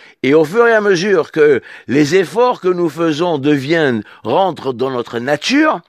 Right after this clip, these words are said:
alors nous ajouterons encore un peu plus. Mais l'essentiel, c'est de se concentrer sur le Sidour.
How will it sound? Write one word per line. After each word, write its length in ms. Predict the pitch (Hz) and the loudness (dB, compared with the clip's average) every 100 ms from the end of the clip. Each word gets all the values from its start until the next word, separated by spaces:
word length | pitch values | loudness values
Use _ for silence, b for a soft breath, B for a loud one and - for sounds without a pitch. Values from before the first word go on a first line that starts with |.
| _ _ _ | _ _ _
alors 260 | - 135 143 | -4 -2 0
nous 160 | 139 | 0
ajouterons 580 | 151 135 170 165 156 190 | 0 -2 -4 -8 -6 -4
encore 380 | 175 160 185 165 | -4 -2 -2 0
un 80 | 165 | -2
peu 140 | 151 | -4
plus. 440 | 151 151 151 143 - b b b - | -10 -4 -4 -6 -12 b b b -4
Mais 160 | 117 135 | 0 2
l'essentiel, 680 | 139 131 147 131 175 175 170 | 2 0 -2 0 0 0 0
c'est 360 | - 160 160 156 B B | 0 2 2 -2 B B
de 60 | 117 | -2
se 140 | - | -2
concentrer 640 | - 160 165 156 143 143 | 0 0 0 -2 -2 0
sur 180 | 135 143 | 0 0
le 60 | 127 | -2
Sidour. 460 | - 117 117 107 | -2 -2 0 0